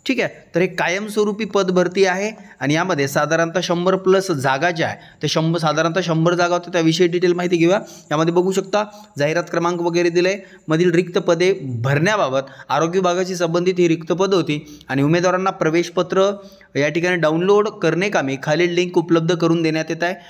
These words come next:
या लिंकवरती तुमचे जे काही प्रवेशपत्र आहे, ते प्रवेशपत्र तुम्ही डाउनलोड करू शकता. ऑनलाइन परीक्षेचं प्रवेशपत्र डाउनलोडबाबत काही तांत्रिक अडचणी असल्यास उमेदवारांनी सोमवार ते शनिवार या दिवशी फक्त सकाळी नऊ ते सहा या वेळेत या ठिकाणी तुम्हाला हेल्पलाईन नंबर दिलेला आहे, या हेल्पलाईन नंबरवरती तुम्हाला संपर्क साधायचा आहे.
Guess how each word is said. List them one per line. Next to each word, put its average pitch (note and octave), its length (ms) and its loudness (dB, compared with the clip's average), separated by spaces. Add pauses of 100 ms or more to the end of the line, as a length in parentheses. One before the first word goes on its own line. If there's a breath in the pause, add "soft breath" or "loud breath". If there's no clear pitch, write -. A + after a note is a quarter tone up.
(140 loud breath)
या D#3 160 2
लिंकवरती E3 600 -2
तुमचे D3 300 -2
जे D#3+ 80 0
काही E3 160 -2
प्रवेशपत्र F#3 580 0
आहे, A#2 160 0
ते D#3 40 -2
प्रवेशपत्र F#3 680 0
तुम्ही E3+ 200 2
डाउनलोड D#3+ 360 2
करू F3+ 140 2
शकता. F#3 360 -2 (680 loud breath)
ऑनलाइन G3 380 -2
परीक्षेचं F#3 420 0
प्रवेशपत्र F3 540 0
डाउनलोडबाबत E3 680 2 (120)
काही D3+ 180 0
तांत्रिक D#3 360 -2
अडचणी E3 340 -2
असल्यास C#3+ 380 -2
उमेदवारांनी D#3 460 0
सोमवार E3+ 460 2
ते F3 160 -2
शनिवार F3 420 0
या C#3+ 140 0
दिवशी D#3+ 300 2
फक्त E3 300 -4
सकाळी E3 360 -2
नऊ D3+ 260 -4
ते F3 80 0
सहा D#3+ 280 -2
या E3+ 160 0
वेळेत C3+ 240 -2 (340 loud breath)
या D3+ 60 -2
ठिकाणी D#3 260 -2
तुम्हाला E3 220 0
हेल्पलाईन E3 480 0
नंबर E3 260 0
दिलेला D#3+ 280 2
आहे, - 380 -6
या F3 60 2
हेल्पलाईन E3+ 460 0
नंबरवरती D#3 440 -2
तुम्हाला D#3 280 0
संपर्क C3 420 -2
साधायचा B2+ 440 -2
आहे. A2 100 -4